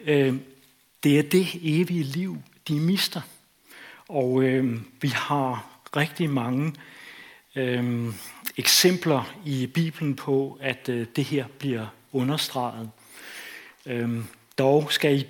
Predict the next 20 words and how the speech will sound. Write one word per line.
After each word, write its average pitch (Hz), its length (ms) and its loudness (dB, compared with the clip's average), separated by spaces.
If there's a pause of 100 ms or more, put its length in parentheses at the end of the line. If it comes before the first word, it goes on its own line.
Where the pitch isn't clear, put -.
(100)
dø 170 220 2
som 151 240 0
mennesker", 139 580 0 (320)
øhm, 113 540 -6
skriver 131 360 2
salmisten 131 640 0
i 131 40 0
salme 123 340 -2
toogfirs. 135 840 -2 (840)
Øhm, 120 680 -2 (680)
<clears throat> - 760 -10
øhm, 113 440 -4 (960)
og, 127 440 -2
øhm, 123 400 -2 (300)
Paulus, 143 420 4
han 147 160 4
siger 139 260 6
jo 143 160 8
også, - 520 0
øh, 123 300 -4